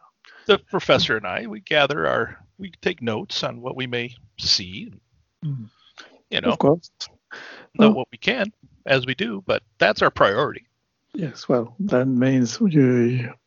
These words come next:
Speaker 2: you will be the, uh, both of you, I guess, the, uh, the ones who will be, uh, searching for, uh, for the signs of any kind of portal. I don't know what, what to look for. I will at least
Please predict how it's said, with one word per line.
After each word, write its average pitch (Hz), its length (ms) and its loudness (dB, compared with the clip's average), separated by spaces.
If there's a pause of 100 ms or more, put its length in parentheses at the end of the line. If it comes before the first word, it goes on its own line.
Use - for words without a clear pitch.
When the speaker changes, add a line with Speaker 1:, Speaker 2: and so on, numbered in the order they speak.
Speaker 2:
you 147 180 12
will 131 140 12
be 120 180 10
the, 117 200 10
uh, 110 200 8 (720)
both 139 160 6
of 120 100 2
you, 110 140 4
I 110 60 0
guess, 110 220 -4
the, 107 180 0
uh, 110 100 -2 (1700)
the 156 100 6
ones 131 240 6
who 127 80 2
will 113 60 4
be, 113 260 6
uh, 113 120 -2
searching - 480 4
for, 110 360 2
uh, 113 180 -4 (720)
for - 180 4
the 110 100 0
signs 120 480 6
of 117 100 2
any 117 180 2
kind 110 200 -4
of 101 180 -12
portal. 147 560 2
I 127 60 6
don't 113 180 0
know 107 120 0
what, 107 160 0 (140)
what - 220 -4
to - 100 -8
look 117 260 -2 (120)
for. 165 440 6
I 147 60 4
will 117 360 6
at 104 160 2
least 131 240 2